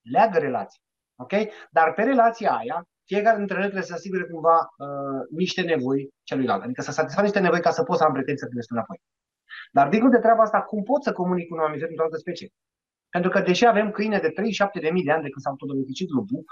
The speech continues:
nu a avut nevoie în tot acest proces să învețe să vorbească vreo limbă umană. Motiv pentru care, dragii mei, vă dezamăgesc, cum vă spun acum, câinele vostru nu înțelege nicio limbă umană.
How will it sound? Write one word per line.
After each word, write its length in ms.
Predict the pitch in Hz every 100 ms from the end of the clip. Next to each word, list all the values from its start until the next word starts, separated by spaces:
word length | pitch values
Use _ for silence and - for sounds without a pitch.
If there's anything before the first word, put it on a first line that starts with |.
| - - -
nu 380 | 269 151 202 269
a 120 | 226 196
avut 160 | 208
nevoie 380 | 202 180 175 156 135
în 160 | 147
tot 180 | 151 240
acest 280 | 220 190 180
proces 340 | 156 - 135 - _ _
să 180 | _ -
învețe 300 | 202 185 202
să 120 | 196
vorbească 400 | 185 175 139 139
vreo 120 | 165
limbă 160 | 151 117
umană. 320 | 120 196 139 95 _ _
Motiv 240 | 143 170
pentru 200 | 220 208
care, 200 | 208 202
dragii 280 | 190 208 202
mei, 100 | 202
vă 100 | 185
dezamăgesc, 520 | 180 175 170 165 196
cum 100 | 185
vă 80 | 151
spun 180 | 147 135
acum, 200 | 123 135
câinele 300 | 202 208 196
vostru 280 | 185 202 190
nu 160 | 180
înțelege 420 | 214 196 185 196 185
nicio 220 | 196 196
limbă 200 | 196 196
umană. 320 | 190 190 196